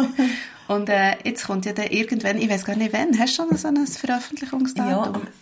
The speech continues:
Speaker 2: am elften November kommt, äh,
Speaker 1: Kommt das neue Buch raus?
Speaker 2: kommt das, äh, ja, ein, ein, ein Reiseführer raus und der heisst hundertelf Orte in Sankt Gallen, die man gesehen haben muss.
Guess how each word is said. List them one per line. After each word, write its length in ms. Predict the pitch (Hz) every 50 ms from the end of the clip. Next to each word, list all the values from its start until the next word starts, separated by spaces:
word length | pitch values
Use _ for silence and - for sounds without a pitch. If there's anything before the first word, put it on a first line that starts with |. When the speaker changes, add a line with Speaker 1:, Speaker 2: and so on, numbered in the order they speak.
| - _ - - 196 190
Speaker 2:
am 20 | 185
elften 520 | - - 196 220 240 254 247 - - 233 220
November 720 | 208 190 185 185 208 196 202 220 233 233 247 247 247 - - - - - -
kommt, 420 | 202 190 185 185 185 - - -
äh, 360 | 185 180 180 175 175 175 175 175 - - _ _ -
Speaker 1:
Kommt 260 | - - 226 202 185
das 40 | - 220
neue 280 | 202 196 214 214 196
Buch 240 | 185 214 220 277 330 - -
raus? 140 | 403 370 185
Speaker 2:
kommt 320 | 202 202 190 190 190 185
das, 180 | 180 185 - -
äh, 240 | - - - - -
ja, 220 | 165 160 165 165 - _ _ -
ein, 220 | - 190 185 180 175 - -
ein, 160 | - 185 185
ein 320 | 185 185 185 185 196 190 185
Reiseführer 680 | 175 170 185 208 - - 240 - 240 233 226 233 226
raus 200 | 214 214 214 214
und 160 | - 190 185 185
der 120 | 175 175
heisst 340 | 175 170 170 180 - - - -
hundertelf 540 | - 202 202 190 185 185 180 180 180 180 -
Orte 340 | - 175 175 175 - - -
in 160 | - 185 185
Sankt 440 | - - 175 175 175 - - - -
Gallen, 400 | 175 175 175 180 190 196 190 185
die 160 | 190 185 180
man 220 | 175 175 170 170
gesehen 540 | - 180 175 - - 175 165 160 160 165 160
haben 360 | 165 160 156 - 165 165 165
muss. 420 | 156 147 147 - - - - -